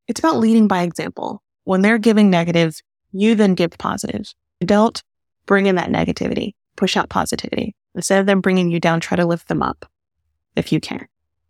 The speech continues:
Another tip is to take charge of the conversation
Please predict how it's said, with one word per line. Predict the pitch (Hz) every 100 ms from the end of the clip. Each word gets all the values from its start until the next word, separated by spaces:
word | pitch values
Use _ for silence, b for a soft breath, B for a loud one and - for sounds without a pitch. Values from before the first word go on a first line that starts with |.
| _ _ _ _ _ -
Another | 196 185 185 190 185 185 190
tip | - 294 311
is | 208 202 -
to | - 202 196
take | 196 247 -
charge | - 240 240
of |
the | 220
conversation | - 202 196 - 196 233 240